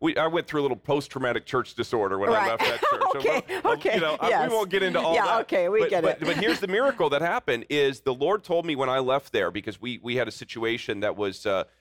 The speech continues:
Speaker 1: uh, you know, where we felt like that, that, that we were just kind of easily dismissed. We were very young, and, and the Lord told me, "Someday you're gonna minister on that stage again."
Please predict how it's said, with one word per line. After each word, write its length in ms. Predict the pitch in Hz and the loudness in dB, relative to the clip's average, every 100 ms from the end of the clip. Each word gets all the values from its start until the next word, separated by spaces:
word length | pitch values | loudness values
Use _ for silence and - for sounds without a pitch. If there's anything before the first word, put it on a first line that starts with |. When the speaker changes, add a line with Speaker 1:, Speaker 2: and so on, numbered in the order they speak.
| - | -4
Speaker 1:
uh, 160 | 98 98 | -2 -2
you 80 | 113 | -2
know, 60 | 101 | -4
where 140 | 101 | -4
we 120 | 104 | -8
felt 260 | 104 113 - | -2 -2 0
like 260 | 107 98 | -2 -2
that, 180 | 104 95 - | -2 -2 -2
that, 240 | 101 - 107 | -4 -2 -4
that 140 | 95 | -2
we 100 | 104 | -2
were 120 | 104 | -4
just 160 | 101 - | -8 -6
kind 100 | 107 | -6
of 80 | 107 | -4
easily 320 | 113 110 104 | -6 -4 -4
dismissed. 440 | 95 113 107 87 | -6 -4 -4 -2
We 80 | 101 | -6
were 60 | 95 | -2
very 220 | 101 107 | -2 -2
young, 380 | 104 101 107 98 | -2 -2 -2 -6
and, 100 | - _ _ - | -8 _ _ -6
and 260 | 107 98 - 98 | -4 -4 -6 -6
the 100 | 101 | -4
Lord 220 | 110 127 | -2 -4
told 160 | - 123 | -4 -6
me, 80 | 104 | -6
"Someday 260 | 120 123 | -4 -2
you're 80 | 110 107 | -2 -4
gonna 140 | 101 101 | -6 -6
minister 340 | 113 - 95 | -6 -4 -4
on 80 | 90 | -4
that 120 | 73 | -6
stage 280 | - 143 127 | -4 -4 -6
again." 240 | 104 69 | -8 -10